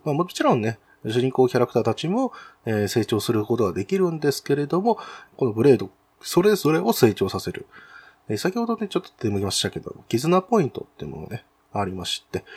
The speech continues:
えー、戦闘にか-、えー、参加したりすると、えー、勝つと、まあ、もらえるポイントであったりとか、あるいは、まあ、クエストをね、えー、攻略した時にもらえるポイントとか、えー、そういったものをですね、だんだん、えー、せ-、累積していきまして、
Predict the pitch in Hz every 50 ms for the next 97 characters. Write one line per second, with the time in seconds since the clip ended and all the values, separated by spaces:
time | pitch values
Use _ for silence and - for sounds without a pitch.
0 | - - - _ _ - 135 117 117 113 107 104 104 101 - - 170 - - 175
1 | 170 165 156 - 147 143 143 143 139 135 143 147 143 135 131 131 123 - - 117
2 | 120 117 110 - 135 131 127 - 120 117 - - 135 117 101 - - 143 160 170
3 | - - - 269 - - - - - - _ - 110 107 104 98 98 95 - -
4 | - - - - - - 175 139 117 117 107 87 98 101 98 98 92 87 73 82
5 | 85 80 - - 104 98 98 95 - 104 101 101 98 104 - - - 98 95 -
6 | 107 - - 139 - - - - - - - - - 131 160 196 202 165 117 113
7 | 107 98 - 113 107 107 101 - - 107 101 101 107 110 135 131 - _ - 98
8 | 101 101 95 - 107 104 101 85 - - - 107 - 165 185 247 254 277 262 165
9 | 113 92 101 107 104 101 110 107 95 90 87 - 87 87 87 82 - - - -
10 | - - - - - - - - _ - - 131 - - 247 - - 277 277 269
11 | 240 180 117 104 - 110 101 92 110 107 110 110 113 110 104 87 98 98 92 90
12 | 87 87 80 - 110 - _ _ _ _ _ _ - - 107 101 - - 104 -
13 | - 98 - - - 120 98 123 - - 175 180 190 180 - - - - 202 185
14 | -